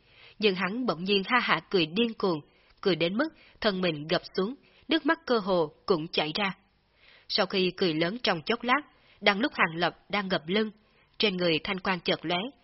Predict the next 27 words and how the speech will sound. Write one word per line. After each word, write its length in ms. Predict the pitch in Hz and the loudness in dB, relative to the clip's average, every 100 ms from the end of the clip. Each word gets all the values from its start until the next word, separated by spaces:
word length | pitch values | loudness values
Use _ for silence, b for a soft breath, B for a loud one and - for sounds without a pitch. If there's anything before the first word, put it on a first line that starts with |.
| b b | b b
cả 100 | - | -2
người 300 | 196 202 180 | 0 2 2
bỗng 260 | 170 175 196 | 2 0 2
nhiên 220 | 208 185 | 0 2
biến 200 | 190 220 | -2 -2
thành 240 | 277 220 165 | -2 -2 0
một 180 | 165 - | -2 -2
trận 240 | 180 143 | -4 -4
gió, 260 | 170 185 277 b b b - | -6 -6 -10 b b b -2
đột 140 | 170 - | -2 0
nhiên 340 | 180 175 165 | -2 -2 2
biến 200 | 185 196 | 0 2
mất 140 | 285 - | -2 -2
không 180 | 226 180 | -4 -2
tâm 200 | 185 165 | -4 -2
tích 380 | 277 - _ | -4 -4 _
trong 200 | - 196 | -4 -4
không 240 | 175 190 165 | -4 -6 -4
khí. 280 | - 165 240 _ _ _ b b b _ | -6 -6 -8 _ _ _ b b b _
Lúc 200 | 269 302 | -2 0
này, 240 | 196 151 b b b | -2 -4 b b b
cả 100 | - | 0
khu 180 | 208 220 | 2 2
đất 160 | 214 285 | 2 0
rất 240 | 233 311 | -2 -2
vắng 240 | 190 165 185 | 0 0 0
lặng, 200 | 185 | -2